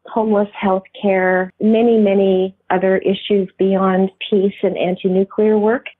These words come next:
That was kind of a training ground for me specifically as a nurse, learning a lot of really practical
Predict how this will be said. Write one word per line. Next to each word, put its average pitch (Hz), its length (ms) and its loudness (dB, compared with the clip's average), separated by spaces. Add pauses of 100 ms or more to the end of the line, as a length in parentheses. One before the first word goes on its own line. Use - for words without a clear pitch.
(260)
That 247 220 2
was 285 100 -2 (120)
kind 254 160 0
of 220 80 0
a 202 120 -2 (180)
training 240 420 2
ground 190 500 0
for 202 100 0
me 196 440 0
specifically 202 1000 -2 (160)
as 190 220 0
a 196 80 2
nurse, 202 480 2 (380)
learning 214 440 2
a 196 60 2
lot 202 300 2
of 196 140 -2 (100)
really 214 360 2
practical 202 600 -6